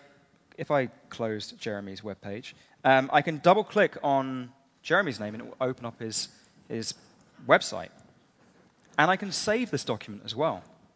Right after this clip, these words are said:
So I'm gonna call it Frontiers. Oh, Frontiers.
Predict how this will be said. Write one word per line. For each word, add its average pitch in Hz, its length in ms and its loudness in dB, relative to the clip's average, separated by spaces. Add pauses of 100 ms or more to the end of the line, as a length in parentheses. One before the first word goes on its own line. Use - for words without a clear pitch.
(1300)
So 117 320 0 (200)
I'm 127 80 -8
gonna 131 120 -4
call 180 340 0
it - 380 0 (760)
Frontiers. 262 1040 -8 (2750)
Oh, - 100 -12 (380)
Frontiers. 233 1200 -10